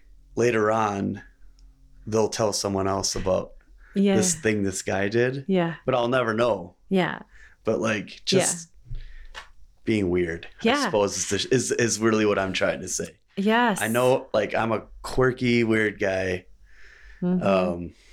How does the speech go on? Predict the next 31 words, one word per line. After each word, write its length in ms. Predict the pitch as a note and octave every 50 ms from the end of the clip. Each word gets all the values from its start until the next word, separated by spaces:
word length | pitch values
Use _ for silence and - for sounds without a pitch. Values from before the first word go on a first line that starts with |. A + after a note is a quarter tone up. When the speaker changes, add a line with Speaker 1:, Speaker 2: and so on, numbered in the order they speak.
| - - - - - - - - - - - - - - - - - - - -
Speaker 1:
so 240 | - - A2 A2 -
I 60 | -
think 260 | G#2 - B2+ G#2+ - -
aliens 360 | G#2 G2+ G2+ G2 F#2+ F2+ F#2
would 160 | F#2 F2+ F2+
catch 280 | - - F2+ F2+ - F#2
on 160 | F2+ F#2 F#2
to 80 | - -
that. 100 | - G#3
Speaker 2:
Yeah, 400 | G3+ G3+ G3 F#3+ F#3 F#3 F3+ E3+ - _ _ -
the 100 | G3+ F#3+
weirdness 480 | F#3 G3 F#3+ F#3+ F3+ F#3+ F3+ F3+ -
in 80 | F3 E3+
us. 240 | E3 D#3+ E3 - - -
I 120 | A3+ C4
like 260 | C4+ C4+ C4+ C4+ C4+ -
that 200 | G3+ F#3 F3 -
too. 280 | - - G3 F3+ E3+
Yeah, 360 | E3 E3+ F#3+ G3 F#3+ F3+ F3 - -
Speaker 1:
<laughs> 60 | -
Speaker 2:
that's 240 | F#3 G3 - - -
true. 340 | - - F#3 E3+ E3 E3+ - - - -
Speaker 1:
Yeah. 240 | A2+ G#2+ G2+ G2+ - - - - _ - - - -
Speaker 2:
I 60 | G3
know 180 | G3 F#3+ F#3 F3+
my 140 | F3+ F3 F3
husband 340 | F3+ F3+ - - F3+ E3+ E3
actually 500 | - D#3 D#3+ D#3 - - E3+ E3 E3 -
often 360 | - E3 D#3+ - - D#3+ D#3+
is 160 | D#3 D#3+ D#3
like, 220 | D#3 D3+ D3+ -